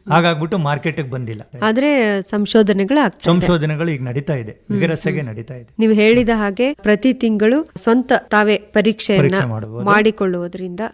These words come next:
Speaker 1: ತಜ್ಞ ವೈದ್ಯರ ಹತ್ರ ಹೋಗಿ
Speaker 2: ಹ್ಮ್.
Speaker 1: ಪರೀಕ್ಷೆ ಮಾಡಿಸ್ಕೊಳ್ಳೋದನ್ನ ದಯವಿಟ್ಟು
Speaker 2: ಈಗ
Speaker 1: ಮರಿಬೇಡಿ.
Speaker 2: ಪರೀಕ್ಷೆಗಳು ಅಂತ ಹೇಳಿದ್ರಿ, ಅವೆಲ್ಲ ತುಂಬಾ ದುಬಾರಿ ವೆಚ್ಚದಾಯಕವಾ ಹೇಗೆ?
Speaker 1: ಮೇಡಮ್, ನಾವು ಮುಟ್ಟಿ ಪರೀಕ್ಷೆ ಮಾಡೋದಷ್ಟೇ.
Speaker 2: ಹ್ಮ್.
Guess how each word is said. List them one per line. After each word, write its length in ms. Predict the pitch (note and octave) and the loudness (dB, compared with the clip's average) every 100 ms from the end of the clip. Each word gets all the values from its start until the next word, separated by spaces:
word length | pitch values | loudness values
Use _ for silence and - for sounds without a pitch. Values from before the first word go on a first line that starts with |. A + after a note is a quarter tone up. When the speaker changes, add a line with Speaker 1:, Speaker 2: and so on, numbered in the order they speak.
| _ | _
Speaker 1:
ತಜ್ಞ 240 | G3 G3+ A3 | 0 2 2
ವೈದ್ಯರ 420 | G3+ F3 D#3+ D3+ | 4 2 2 -2
ಹತ್ರ 200 | C#3 C#3+ | -4 -6
ಹೋಗಿ 300 | B2+ C3 E3 | -6 -4 -6
Speaker 2:
ಹ್ಮ್. 440 | B3+ - - D4 F3 _ - | -8 -12 -10 -10 -10 _ 0
Speaker 1:
ಪರೀಕ್ಷೆ 320 | G3+ - G#3+ | 2 2 2
ಮಾಡಿಸ್ಕೊಳ್ಳೋದನ್ನ 640 | E3+ C#3+ - - C3+ E3 | 2 -2 -6 -8 -6 -4
ದಯವಿಟ್ಟು 600 | F#3 C#3 G3 A3+ - B3+ | -4 0 0 0 -2 0
Speaker 2:
ಈಗ 60 | C4 | 2
Speaker 1:
ಮರಿಬೇಡಿ. 200 | E4 C#3 | 2 4
Speaker 2:
ಪರೀಕ್ಷೆಗಳು 600 | C4+ E4 - E4+ C4+ B3+ | 4 2 2 0 2 2
ಅಂತ 160 | A#3 C#4+ | 0 -2
ಹೇಳಿದ್ರಿ, 420 | A3+ G#3 G3 F3 | -2 -2 -2 -4
ಅವೆಲ್ಲ 300 | G3 G#3+ A#3+ B3 | -4 -2 -2 -2
ತುಂಬಾ 360 | B3 A#3 A#3+ C4 B3+ B3 A3+ G#3+ | -2 -2 0 2 2 2 0 -2
ದುಬಾರಿ 460 | G3+ G#3 G3 A#3+ B3 | -2 0 4 4 4
ವೆಚ್ಚದಾಯಕವಾ 880 | A3+ G#3+ A3+ G#3+ G#3+ G3+ G#3 G3+ G#3 | 2 0 -2 0 0 0 -2 -4 -2
ಹೇಗೆ? 400 | G3 F#3 F#3 G3 _ D#3+ | -4 -4 -6 -10 _ 0
Speaker 1:
ಮೇಡಮ್, 240 | F3+ F#3 | 2 2
ನಾವು 140 | D#3+ D#3+ | 2 2
ಮುಟ್ಟಿ 420 | D3 F3+ - C4 | 2 0 0 0
ಪರೀಕ್ಷೆ 380 | G#3+ G3 G3 G3+ | 2 2 2 -4
ಮಾಡೋದಷ್ಟೇ. 800 | F3+ D#3+ B2+ A#2+ - C#3 - _ | -2 -4 -6 -8 -6 -8 -8 _
Speaker 2:
ಹ್ಮ್. 280 | G#3+ G#3 E3+ | -2 0 -2